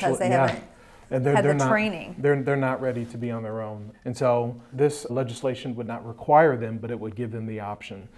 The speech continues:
Speaker 1: Mm-hmm.
Speaker 2: and would hopefully change the social workers' encouragement for them to stay in. And then a lot of, some states have tax incentives as well,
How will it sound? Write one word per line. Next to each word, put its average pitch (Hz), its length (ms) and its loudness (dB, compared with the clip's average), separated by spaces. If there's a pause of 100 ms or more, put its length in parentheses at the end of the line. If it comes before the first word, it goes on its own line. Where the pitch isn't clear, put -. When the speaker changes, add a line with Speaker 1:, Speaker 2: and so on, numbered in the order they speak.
Speaker 1:
Mm-hmm. 196 200 -6
Speaker 2:
and 123 140 2
would 117 100 -2
hopefully 123 640 -2 (100)
change 120 360 -8
the 110 100 -12
social 123 380 -6
workers' 110 500 -8
encouragement 113 680 -10
for 113 240 -8
them 104 280 -10 (220)
to 117 100 -8
stay 113 380 -2
in. 107 280 -4 (280)
And 143 180 -2
then 147 200 0
a 131 120 -4
lot 131 200 4
of, 135 100 -8
some 143 160 -6
states 139 320 -6
have 123 220 -6
tax 113 300 -8
incentives 113 460 -10
as 101 140 -10
well, 110 420 -6